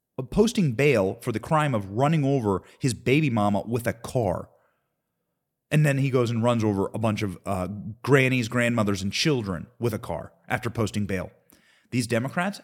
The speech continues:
hate you, and they want you to die. They don't want you to live safely in this country. They want you to be in pain. They want you to be fearful. They hate you, and they hate your community. It's the only way that, uh, we can save this country is to legitimately rip them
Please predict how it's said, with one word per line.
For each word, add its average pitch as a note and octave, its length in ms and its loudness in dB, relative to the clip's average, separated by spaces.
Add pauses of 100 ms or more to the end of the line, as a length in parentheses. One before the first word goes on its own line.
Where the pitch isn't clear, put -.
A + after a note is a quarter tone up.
hate F3 320 0
you, F#2 180 -2
and A2 120 -4
they A#2 80 0
want G2 340 -2
you F#2+ 220 -2
to A#2 80 -6
die. A2 380 0
They A2 100 -2
don't A2+ 220 -2
want B2+ 200 -4
you D#3+ 60 -6
to E3 60 0
live F#2+ 280 -2
safely A#2+ 480 -4
in G2 120 -2
this F2+ 100 -4
country. - 400 -10 (280)
They A2+ 120 0
want G#2 320 -2
you D#3 140 -6
to - 120 -16
be B2 160 -8
in F#2+ 100 -6
pain. A#2+ 440 -4
They G#2+ 100 -2
want G2+ 260 -2
you C#3 60 -4
to A#2+ 80 -4
be G2 120 -2
fearful. C3+ 540 -4 (280)
They A#2 100 2
hate B2+ 240 -2
you, B2+ 240 -2
and G#2+ 80 -4
they G#2+ 80 -2
hate G#2+ 140 -4
your G2 100 -6
community. F#2 380 -2
It's F#2+ 80 -8
the D#3+ 80 0
only E3 180 2
way A#2+ 200 0 (240)
that, G#2+ 220 -6 (260)
uh, G#2+ 220 -4
we B2+ 220 2
can C3+ 160 -4
save B2 300 -2
this G#2 100 -4
country E3 420 -2
is C3+ 140 -2
to - 180 -6
legitimately A2+ 680 -4
rip G#2+ 400 -4
them G2 180 -2